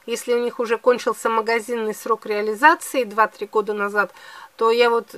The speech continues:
сколько раз у меня залеживались пачки, домашние, да, всходят лучше, но если магазинные возьмёшь просроченные с большой сро-,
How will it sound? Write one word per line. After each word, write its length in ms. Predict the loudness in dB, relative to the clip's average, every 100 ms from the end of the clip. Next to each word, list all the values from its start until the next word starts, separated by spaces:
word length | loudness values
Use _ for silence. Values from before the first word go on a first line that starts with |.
| -18 -18
сколько 380 | 0 0 4
раз 200 | 2 2
у 40 | 0
меня 160 | -2
залеживались 640 | 2 2 0 -2 -4 -6 -2
пачки, 480 | -2 -2 -4 -10 -10 -18 -4
домашние, 680 | 6 8 10 6 4 0 6
да, 240 | 8 8
всходят 480 | 6 0 0 2 0
лучше, 240 | -4 -2
но 100 | 0
если 200 | 0 2
магазинные 600 | 2 6 6 4 0 0
возьмёшь 400 | 0 0 0 -2
просроченные 720 | -4 -4 0 -2 -2 -4 -2 -2
с 60 |
большой 400 | 0 0 0 -4
сро-, 240 | -2 -6